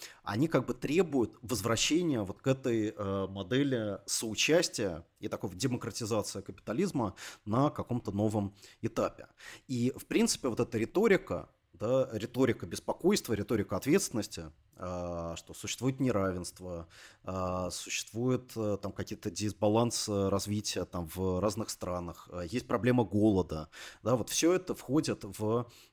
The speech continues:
а, повестку давосских форумов, и вот, э, даже наш, э, президент, которого, э, выступление которого Илья внимательно слушал,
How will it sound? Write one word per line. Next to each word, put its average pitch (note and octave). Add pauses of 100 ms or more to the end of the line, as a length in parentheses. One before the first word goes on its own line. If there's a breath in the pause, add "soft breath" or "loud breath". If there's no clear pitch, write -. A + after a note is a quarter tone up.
а, F#2+
повестку G2+
давосских G2
форумов, F3
и A#2
вот, G2+
э, F#2+
даже G2
наш, F2+
э, E2+
президент, G#2 (220)
которого, E2+ (680 loud breath)
э, E2+
выступление G#2+
которого F2
Илья F2
внимательно F2+
слушал, A#2+